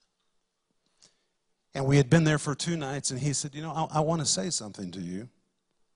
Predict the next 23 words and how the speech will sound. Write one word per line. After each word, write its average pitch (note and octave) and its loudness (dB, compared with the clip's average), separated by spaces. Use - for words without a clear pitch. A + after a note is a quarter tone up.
And C3 -6
he C3 -4
said, D3 -2
"I C3+ 0
don't D#3+ -4
want E3+ -6
to C#3 -4
sound B2 -4
rude," A#2 -4
but C#3 0
he D3 2
said, C#3 0
"You C#3 0
and F3+ 0
Denise A2+ -4
are C3+ 2
kind F3+ 0
of D#3+ 0
like C#3 0
somebody C#3+ 0
frozen C#3 -2
in A#2 -10
time." G#2 -4